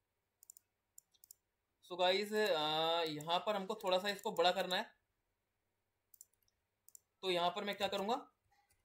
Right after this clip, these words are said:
W full यानी कि full width, देखिए यहाँ तक आ गया है ना, and इसको थोड़ा सा ट्वेंटी फ़ाइव करते हैं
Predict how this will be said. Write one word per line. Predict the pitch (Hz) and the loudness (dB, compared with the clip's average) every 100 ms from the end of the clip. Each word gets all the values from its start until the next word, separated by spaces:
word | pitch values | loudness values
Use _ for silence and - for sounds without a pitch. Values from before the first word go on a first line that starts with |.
| _ _ _ - _ - _ _ _ _ _ _ | _ _ _ -20 _ -20 _ _ _ _ _ _
W | 170 185 208 | -2 0 0
full | 190 143 - - - - | 0 -4 -8 -20 -20 -8
यानी | 160 180 | -4 -4
कि | |
full | 226 196 | -4 -2
width, | 180 165 - - _ _ _ _ _ _ _ | 0 -2 -8 -20 _ _ _ _ _ _ _
देखिए | 180 170 | -8 0
यहाँ | 175 | 0
तक | 175 | 2
आ | 185 | 2
गया | 147 143 | 4 2
है | |
ना, | 226 - _ _ _ _ _ _ - 151 | 0 -6 _ _ _ _ _ _ -10 -2
and | 160 170 - | -2 -2 -10
इसको | 208 - 254 | -12 -2 0
थोड़ा | 233 220 | 0 0
सा | 226 233 | 4 4
ट्वेंटी | - - _ _ 190 220 | 2 -10 _ _ -12 -10
फ़ाइव | 226 202 202 | -2 0 0
करते | 208 196 220 | -4 -2 -4
हैं | 262 | -4